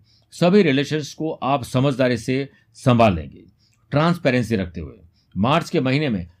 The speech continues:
भाई बहन के रिश्ते और मजबूत होंगे। छह, सात, सोलह, सत्रह मार्च को चंद्रमा का सेवंथ हाउस से नवम पंचम राजयोग रहेगा, जिससे माँ बाबूजी के साथ आपके संबंध बहुत बढ़िया रहेंगे,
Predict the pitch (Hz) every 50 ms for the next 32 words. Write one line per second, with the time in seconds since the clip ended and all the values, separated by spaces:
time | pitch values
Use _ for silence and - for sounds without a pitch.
0 | _ _ - 82 104 123 156 175 151 156 147 151 160 143 143 131 135 110 - -
1 | 120 - - 107 123 127 117 120 123 113 123 139 135 131 135 139 135 143 165 -
2 | _ _ _ _ _ _ _ _ _ _ - 139 147 170 170 175 - 165 165 170
3 | 170 - - 117 - - 139 151 165 165 143 - 135 117 143 139 143 147 147 -
4 | - _ - 98 104 113 123 127 110 - - 90 80 73 - _ _ _ _ _
5 | _ - 139 151 165 165 165 165 165 - 165 156 - - 135 135 151 170 160 139
6 | 139 139 131 - 147 135 127 127 135 135 120 139 131 113 131 135 123 110 110 110
7 | 110 110 127 123 123 127 127 127 113 92 85 127 135 - - 107 87 85 82 _
8 | _ _ _ - 98 120 143 160 156 151 147 143 131 151 147 143 139 - 139 139
9 | 123 139 131 110 - 135 120 - 131 131 131 139 123 95 87 98 110 101 98 113
10 | 120 127 120 117 127 131 113 87 80